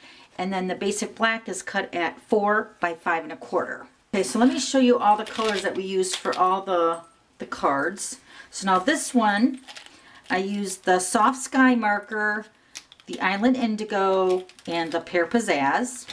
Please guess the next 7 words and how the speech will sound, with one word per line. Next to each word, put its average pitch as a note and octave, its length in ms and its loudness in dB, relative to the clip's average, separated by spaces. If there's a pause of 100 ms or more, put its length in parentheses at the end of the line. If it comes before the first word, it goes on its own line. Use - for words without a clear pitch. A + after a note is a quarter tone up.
(380)
So - 180 -4
that's F#3 260 0
the A3+ 120 -2
color G#3 260 2
combination F3 680 -2
for - 160 -8
those. D3 640 -2